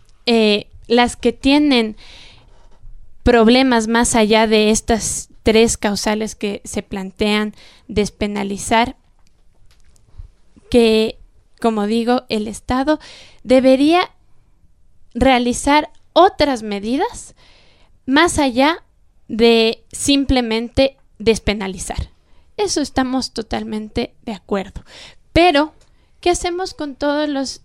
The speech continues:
niños y niñas? Y en términos jurídicos,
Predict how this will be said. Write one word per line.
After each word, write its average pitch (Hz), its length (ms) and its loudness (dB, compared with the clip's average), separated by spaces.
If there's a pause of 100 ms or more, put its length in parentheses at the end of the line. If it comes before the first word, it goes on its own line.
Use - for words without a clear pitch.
(300)
niños 262 560 -2
y 247 140 -8
niñas? 240 560 -6 (920)
Y 240 520 2 (880)
en 214 360 0
términos 240 600 -2
jurídicos, 214 720 -4